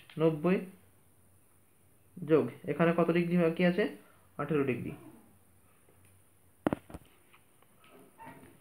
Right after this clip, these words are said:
এই আঠেরো মিনিট, আর এদিকে ঘড়িটা কী হয়েছে? বাইশ মিনিট সরেছে। তো বাইশ মিনিটে ঘন্টার কাঁটা কতটা সরবে? বাইশ into half কত হয়? এগারো, এগারো।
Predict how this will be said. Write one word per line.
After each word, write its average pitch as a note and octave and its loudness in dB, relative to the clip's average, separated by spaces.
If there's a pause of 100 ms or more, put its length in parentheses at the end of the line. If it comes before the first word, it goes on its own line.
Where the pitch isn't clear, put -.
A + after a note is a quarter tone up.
(120)
এই D#3+ 2 (120)
আঠেরো D#3+ 4
মিনিট, G3+ 6 (280)
আর D#3 6
এদিকে F#3 6
ঘড়িটা E3 4
কী F#3 4
হয়েছে? A2 2 (640)
বাইশ F3 8
মিনিট F#3 10
সরেছে। C#3 2 (340)
তো - -6 (120)
বাইশ D#3 8
মিনিটে F3 6 (100)
ঘন্টার D#3 6
কাঁটা F3 6
কতটা E3 10
সরবে? B2 0 (520)
বাইশ E3 10 (100)
into E3+ 6
half D#3+ 8 (240)
কত C#3+ 6
হয়? A2 2 (260)
এগারো, D#3+ 10 (1400)
এগারো। - -2